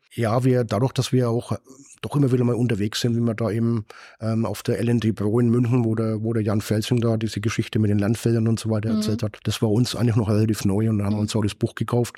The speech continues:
Speaker 1: haben in dem Buch ein bisschen rumgeschmökert und so Zeug. Also das machen wir dann schon, ne? Also es ist unterschiedlich auf wir machen aber auch viel Sachen aus dem Bauch heraus, wo wir das Gefühl haben, das könnte jetzt das Richtige sein.
Speaker 2: Ja.
Speaker 1: Also ist was, glaub ich, auch ein bisschen mit Erfahrung zu tun hat, ne?
Speaker 2: Ja.
Speaker 1: Ich würde jetzt jemanden, der kommt und sagt, "So und so", und ich frag dann,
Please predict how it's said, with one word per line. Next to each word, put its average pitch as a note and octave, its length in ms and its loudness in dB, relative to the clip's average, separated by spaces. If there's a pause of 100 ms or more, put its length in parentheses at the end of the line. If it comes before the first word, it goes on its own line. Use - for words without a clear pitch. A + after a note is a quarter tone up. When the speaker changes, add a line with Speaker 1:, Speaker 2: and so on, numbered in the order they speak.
(140)
Speaker 1:
haben G#2 120 -2
in G#2 60 2
dem G#2+ 100 2
Buch A2+ 160 -2
ein A#2+ 60 2
bisschen A#2 200 2
rumgeschmökert A#2 600 2
und A2+ 120 0
so - 100 -4
Zeug. A2 400 -4
Also G#2 140 -4
das - 60 -4
machen A2+ 200 2
wir G#2+ 40 0
dann G#2 140 0
schon, G#2 200 0
ne? C#3+ 120 2
Also C#3+ 200 -4
es G#2 80 -4
ist - 40 -6
unterschiedlich A#2 540 0 (120)
auf - 280 -6 (220)
wir B2 60 -2
machen A#2+ 200 2
aber C3 120 2
auch C3+ 100 0
viel C#3 160 0
Sachen C3+ 220 0
aus A2+ 140 0
dem B2 100 2
Bauch G#2+ 240 0
heraus, A2 300 0
wo A#2 40 -2
wir A2 60 2
das A2 120 -2
Gefühl - 200 -2
haben, A#2+ 100 2
das - 160 -6
könnte A#2+ 180 0
jetzt A2+ 120 -4
das G#2 100 -2
Richtige G#2+ 340 -4
sein. G2+ 240 -6 (100)
Speaker 2:
Ja. A3 460 -4
Speaker 1:
Also A2 240 -4 (300)
ist - 220 -6
was, B2 160 -2
glaub A#2+ 160 0
ich, A2+ 80 2
auch A2+ 120 0
ein A#2 80 -4
bisschen B2+ 200 0
mit B2+ 120 0
Erfahrung A2 400 0
zu - 120 -2
tun D3+ 220 0
hat, D#3 120 -4
ne? A#2 120 -2
Speaker 2:
Ja. A3 180 -4
Speaker 1:
Ich - 100 -14
würde A#2+ 140 0
jetzt A#2 140 -4
jemanden, B2 540 0 (160)
der A#2 420 -2
kommt C3+ 360 0
und A#2+ 220 0
sagt, - 380 -6
"So - 160 -2
und C3 160 2
so", B2 220 0
und A#2+ 120 0
ich A2+ 80 -6
frag G#2+ 280 -6
dann, A#2+ 220 -2